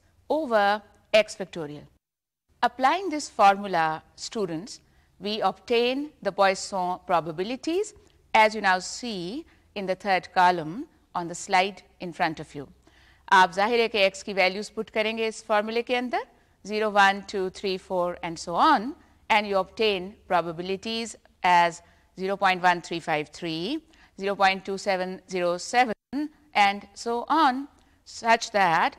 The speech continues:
the sum of the probabilities is one. Multiplying the probabilities by four hundred, the sample size,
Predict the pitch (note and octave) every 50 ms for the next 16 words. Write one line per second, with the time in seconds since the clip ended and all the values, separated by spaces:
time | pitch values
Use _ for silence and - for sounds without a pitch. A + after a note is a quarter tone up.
0 | _ _ F#3+ F#3+ - A3 G3 G3 G3+ G#3+ G#3 G#3+ A3+ - - E3+ D3+ F#3 - -
1 | F3 E3 D#3+ E3 D3+ E3+ F#3+ A3+ - - C4 B3+ B3+ B3+ C4 B3 - _ _ _
2 | _ _ - F3+ F#3 F3+ - - _ - D#3+ D#3+ D#3 D#3 D#3 _ _ _ _ _
3 | _ _ _ _ _ _ _ _ _ _ _ - A3 G#3+ G#3+ A3 - C4+ A3+ -
4 | A#3 G#3+ G#3 G#3 G#3 G#3 F#3+ G3+ - G3 F#3 E3+ E3+ F3 D#3+ F3 E3+ F3 E3+ -
5 | G#3 G3+ G3+ G#3 G3 - - F3+ E3+ E3+ E3+ D#3+ - - - F3 E3 E3 D#3+ E3
6 | F3+ F#3 G3 G3+ G3 A3+ D4+ F4+ F#4 - - _ _ _ _ _ _ - E3+ G3+
7 | F#3+ F#3 F#3 F3+ F3+ F3 E3+ E3 D#3+ - - - - G3 F3+ F3+ D#3 F3+ E3+ -
8 | - C#4 D#4 D4+ A3+ F3+ E3+ F#3 B3 C4 -